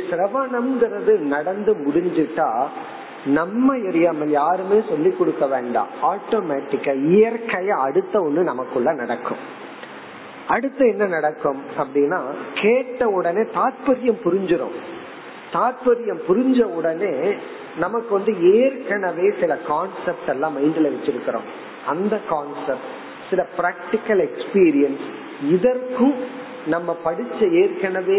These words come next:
கேட்டு வச்ச விஷயங்கள், நம்ம தவறா புரிஞ்சுட்ட விஷயங்களுக்கும் நாம் இப்ப புதுசா புரிஞ்சிட்டதுக்குள்ளயும் ஒரு, ஒரு, ஒரு வேறுபாடுகள் எல்லாம் வரும். அப்ப நம்ம என்ன பண்ணணும்? அடுத்த ஒரு சாதனையை பண்ணணும்.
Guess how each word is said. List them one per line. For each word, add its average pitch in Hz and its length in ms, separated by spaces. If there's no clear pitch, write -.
கேட்டு 190 380
வச்ச 151 260
விஷயங்கள், 135 640
நம்ம 151 280
தவறா 185 440
புரிஞ்சுட்ட 170 960
விஷயங்களுக்கும் 156 920
நாம் 170 240
இப்ப 165 300
புதுசா 226 640
புரிஞ்சிட்டதுக்குள்ளயும் 160 1400
ஒரு, 143 260
ஒரு, 135 200
ஒரு 143 180
வேறுபாடுகள் 151 840
எல்லாம் 135 300
வரும். 123 280
அப்ப 139 220
நம்ம 147 200
என்ன 151 200
பண்ணணும்? 139 540
அடுத்த 175 480
ஒரு 160 220
சாதனையை 139 640
பண்ணணும். 120 480